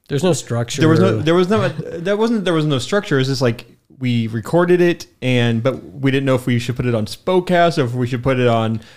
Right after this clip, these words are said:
Speaker 1: Lucky
Speaker 2: your
Speaker 1: Boy Review. Yeah,
Speaker 2: Lucky
Speaker 1: 'cause
Speaker 2: Boy
Speaker 1: it, I
Speaker 2: Reviews
Speaker 1: guess that's true. It was
Speaker 2: podcast.
Speaker 1: gonna start out like that, and then it became its own thing.
Speaker 2: And then, yeah, but now it's
Speaker 1: Yeah.
Speaker 2: becoming its own thing. And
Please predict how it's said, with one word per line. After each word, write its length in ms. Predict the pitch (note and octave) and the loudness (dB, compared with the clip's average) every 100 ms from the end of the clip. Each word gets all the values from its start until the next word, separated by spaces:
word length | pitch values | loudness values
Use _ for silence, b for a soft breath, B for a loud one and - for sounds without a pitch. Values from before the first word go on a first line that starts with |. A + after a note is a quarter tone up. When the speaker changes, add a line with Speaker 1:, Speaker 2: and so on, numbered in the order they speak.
| B | B
Speaker 1:
Lucky 120 | C3 D3 | 0 4
Speaker 2:
your 100 | A#2+ | 4
Speaker 1:
Boy 140 | B2 A#2 | 2 0
Review. 180 | A2 - | -2 -4
Yeah, 280 | C#3 C3+ C#3+ | -2 0 2
Speaker 2:
Lucky 140 | B2 B2 | 2 2
Speaker 1:
'cause 20 | |
Speaker 2:
Boy 80 | C3+ | 2
Speaker 1:
it, 80 | C3 | 4
I 20 | |
Speaker 2:
Reviews 260 | B2 A#2+ F3+ | 4 4 2
Speaker 1:
guess 120 | F3+ | 2
that's 240 | F3+ E3+ | 2 0
true. 140 | E3+ E3+ | 2 2
It 80 | F3 | 4
was 100 | F3+ | 2
Speaker 2:
podcast. 40 | |
Speaker 1:
gonna 140 | C3+ B2+ | 0 -2
start 240 | - D3 | -2 -2
out 100 | C3 | 0
like 220 | A#2+ A2 | -2 -4
that, 260 | A#2 C#3 B2+ | -2 -2 -2
and 80 | A#2+ | -2
then 140 | A2+ | -2
it 120 | A#2 | -4
became 320 | A#2+ A#2 B2+ A2 | -6 -6 -4 -4
its 140 | G#2 | -4
own 180 | A2+ G2+ | -6 -8
thing. 240 | - A#2+ | -8 -4
Speaker 2:
And 100 | D3 C#3+ | -2 2
then, 180 | C3+ | 2
yeah, 220 | C3+ D3+ A#2 | 2 2 2
but 120 | B2 | 2
now 160 | C#3+ A3+ | 2 4
it's 100 | - | 4
Speaker 1:
Yeah. 80 | |
Speaker 2:
becoming 300 | - F3 E3 | 4 4 4
its 160 | D#3 C#3+ | 2 0
own 160 | E3 E3 | 0 0
thing. 360 | E3 E3 F3+ | 0 0 -2
And 360 | - D3+ C3+ B2 | -4 -2 0 -2